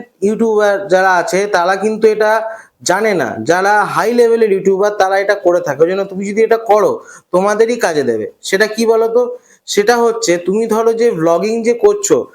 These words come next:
ভ্লগিং করার সময় তোমাকে কিছুতে একটা অ্যাটেনশন টান-, টানতে হবে। প্রথমে শুরুর দিনে ভ্লগিংয়ে তোমাকে কিন্তু কেউ চেনে না, এটা কিন্তু একদম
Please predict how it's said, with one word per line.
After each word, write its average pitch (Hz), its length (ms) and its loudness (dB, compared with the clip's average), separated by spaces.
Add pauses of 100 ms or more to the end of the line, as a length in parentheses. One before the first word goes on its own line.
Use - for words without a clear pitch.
(260)
ভ্লগিং 185 420 0
করার 233 340 0
সময় 180 380 0 (1160)
তোমাকে 208 380 0 (220)
কিছুতে 247 460 0 (200)
একটা 202 280 -4
অ্যাটেনশন 226 580 0
টান-, 170 360 -2
টানতে 170 320 0
হবে। 107 260 -2 (360)
প্রথমে 233 400 0
শুরুর 240 400 -2
দিনে 240 260 0
ভ্লগিংয়ে 208 500 -2 (160)
তোমাকে 220 320 -2
কিন্তু 233 180 -2 (100)
কেউ 254 140 4
চেনে 165 280 -2
না, 98 140 -6 (560)
এটা 226 180 4
কিন্তু 247 200 0
একদম 247 200 -2